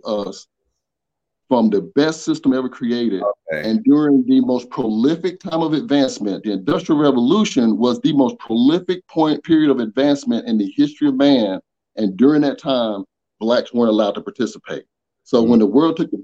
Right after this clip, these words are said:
Speaker 1: biggest leap forward, we were held back. So that's what damaged us more so than any other enslaved culture on, in, in history, if you ask me, was that, "Oh my God, what if your great, great, great was allowed to start a steel mill?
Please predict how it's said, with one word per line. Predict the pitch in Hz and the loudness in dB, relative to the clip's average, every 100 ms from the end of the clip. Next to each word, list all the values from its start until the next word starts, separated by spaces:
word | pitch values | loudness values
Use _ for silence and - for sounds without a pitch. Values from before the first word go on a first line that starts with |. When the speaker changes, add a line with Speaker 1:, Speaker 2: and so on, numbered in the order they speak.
| 151 | 0
Speaker 1:
biggest | 180 175 | 0 -2
leap | 170 - - | -4 -4 -2
forward, | 170 127 104 - | 0 2 -2 -6
we | 110 131 | 0 0
were | 117 | 0
held | 135 135 120 98 | -2 -2 -2 -2
back. | 120 - | -4 -4
So | 110 | -4
that's | 127 143 - | -2 -2 0
what | 127 - | -2 -2
damaged | 123 127 117 - - | -2 0 0 -4 -12
us | 117 117 - | -10 -8 -2
more | 110 120 117 | 0 2 -2
so | - 120 | -4 -4
than | 104 110 127 | -2 -4 2
any | 127 120 | 2 2
other | 120 110 | 0 -4
enslaved | 104 - 117 113 107 - | -6 -6 -4 -4 -4 -6
culture | 117 - 90 | -6 -4 -4
on, | 107 98 104 | -4 -4 -6
in, | 92 | -6
in | 107 143 | -6 -2
history, | 156 180 - 95 87 _ _ - | 0 -2 -4 -6 -6 _ _ -8
if | 110 107 | -6 2
you | 110 | 2
ask | 107 - | 2 2
me, | 127 165 117 - _ _ - | 4 4 2 -2 _ _ -10
was | 113 | -4
that, | 120 110 104 - _ | 0 0 -2 -8 _
"Oh | 139 | 0
my | 147 170 | 2 2
God, | 165 165 139 | 2 2 2
what | 165 | 2
if | 160 | 2
your | 139 143 | 2 0
great, | 143 143 | 0 -2
great, | 143 131 | 0 0
great | 135 147 117 _ _ _ _ _ _ _ | 0 -2 -2 _ _ _ _ _ _ _
was | 113 117 | -4 0
allowed | 120 131 127 120 | 2 2 2 -4
to | 117 | -10
start | - 127 110 | -4 -4 -4
a | |
steel | - - 165 147 | -6 -2 0 0
mill? | 120 110 101 95 | -2 -2 -2 -6